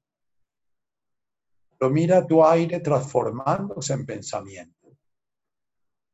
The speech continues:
Siente la relación entre ese aire que entra,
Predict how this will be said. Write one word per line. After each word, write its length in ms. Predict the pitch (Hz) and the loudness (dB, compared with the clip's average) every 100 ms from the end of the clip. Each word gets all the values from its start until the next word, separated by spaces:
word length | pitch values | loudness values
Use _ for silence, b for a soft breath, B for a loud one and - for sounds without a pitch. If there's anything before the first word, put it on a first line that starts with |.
| _ _ _ _ _ _ _ _ _ _ _ _ _ _ _ _ _ _ _ _ _ _ _ _ _ _ _ _ _ _ _ _ _ _ _ _ | _ _ _ _ _ _ _ _ _ _ _ _ _ _ _ _ _ _ _ _ _ _ _ _ _ _ _ _ _ _ _ _ _ _ _ _
Siente 640 | - 131 147 147 139 147 | -8 -4 -2 -4 -2 0
la 140 | 143 | 2
relación 680 | 135 135 123 123 - 131 131 | 2 2 2 0 -2 0 -2
entre 340 | 135 135 135 131 | -2 -6 -4 -2
ese 280 | 127 127 127 | -2 0 2
aire 500 | 127 127 127 127 127 | 4 2 0 -6 -6
que 320 | 131 127 131 | -4 -4 -4
entra, 460 | 127 123 - 143 | -8 -14 -10 -10